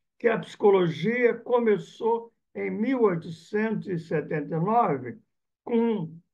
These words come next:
é, com Wundt em seu laboratório em Leipzig. Era a psicologia,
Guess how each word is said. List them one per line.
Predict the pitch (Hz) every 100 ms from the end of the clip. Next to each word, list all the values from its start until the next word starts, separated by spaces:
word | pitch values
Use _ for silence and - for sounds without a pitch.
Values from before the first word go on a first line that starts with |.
| _ _ _
é, | 180 185 185 175 151 - -
com | 233 220
Wundt | 160 190 302 - 160 160 156 - - - _ _
em | 208 226 214
seu | - - -
laboratório | 233 208 180 180 143 127 170 170 196 202
em | 190
Leipzig. | 185 240 247 - 160 - 156 175 - _ _ - - _ _ _ _ _ _ _ _ _ _ _ _ _ _ -
Era | 247 277 240
a |
psicologia, | 165 - 214 190 170 135 151 220 202 -